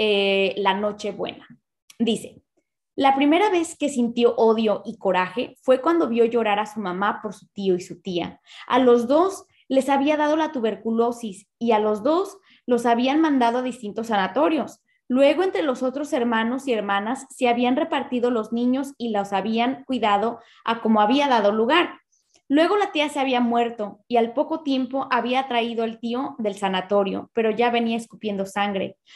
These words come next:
Fue cuando vio llorar a su madre cada rato. A él le dio coraje porque no podía hacer nada contra nadie. Ahora se sentía lo mismo, pero ahora era por su padre".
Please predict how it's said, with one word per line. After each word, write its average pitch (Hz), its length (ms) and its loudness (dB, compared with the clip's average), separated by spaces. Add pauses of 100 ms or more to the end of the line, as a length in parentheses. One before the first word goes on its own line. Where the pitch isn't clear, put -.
(100)
Fue 254 180 0
cuando 269 300 2
vio 269 280 2
llorar 240 300 2
a 233 80 0
su 233 140 -6
madre 220 500 -2
cada 208 240 0
rato. 185 440 -6 (320)
A 226 180 2
él 311 320 2
le 226 160 0
dio 233 240 0
coraje 294 580 -2 (220)
porque 247 240 -4
no 285 160 0
podía 294 320 -2
hacer 240 260 -2
nada 220 320 2
contra 190 300 -4
nadie. 185 400 -4 (340)
Ahora 247 580 2 (220)
se - 140 -8
sentía 220 420 0
lo 208 160 2
mismo, 190 640 -6
pero 202 200 4
ahora 233 380 4
era 233 320 -2
por 269 260 2
su - 240 -16
padre". - 440 -6